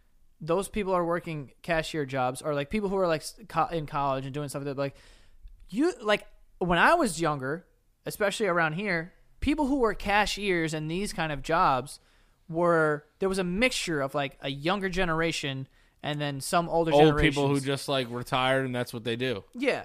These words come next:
Speaker 1: and not that there's anything, like, you know, crazy wrong with being a cashier, but it's a minimum wage job.
Speaker 2: Right.
Speaker 1: And, um, or, like, working in a pizzeria or whatever. But now I feel like I start to notice that, like,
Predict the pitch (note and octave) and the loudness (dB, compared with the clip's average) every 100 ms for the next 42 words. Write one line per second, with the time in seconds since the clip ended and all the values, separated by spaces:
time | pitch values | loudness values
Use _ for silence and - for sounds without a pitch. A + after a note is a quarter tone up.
0 | - A3 A#3+ B3+ C4 B3+ G#3+ A3 G#3 G3+ | -6 -2 2 2 2 2 2 2 0 -2
1 | - D#3+ - - - F3+ C#3 C3+ - F#3 | 2 0 0 -12 -10 -6 -6 -8 -6 -4
2 | E3+ E3+ D#3 E3 D3+ C#3 D3+ C#3+ E3+ C3 | -2 -2 -4 -4 -4 -2 -2 -2 -4 -4
3 | C3+ - C3+ - E3 C#3+ D#3+ D#3 C3+ B2+ | -6 -8 -12 -12 -8 -6 -6 -4 -4 -4
4 | C3 F#3 B2+ - A#2+ G#2+ C#2 _ E3+ E3+ | -2 -2 -2 -6 -10 -8 -10 _ -2 0
5 | D#3+ - _ _ _ - D#3+ D3+ C3 C3 | -2 -10 _ _ _ -4 2 2 0 -6
6 | - E3+ E3 D#3+ E3+ D#3+ E3 D#3 - E3+ | -4 0 0 0 -2 -2 -4 -6 -6 -8
7 | E3+ A3 F#3+ C#3+ C3 A#2+ D3+ D#3 G#3+ A#3+ | -4 0 0 0 -4 -6 -6 0 2 4
8 | G3+ - G3 E3+ D#3 F#3 E3+ F3 E3+ D#3+ | 2 0 -4 -4 -6 -8 -6 -6 -4 -4
9 | D#3 C#3+ | -4 -4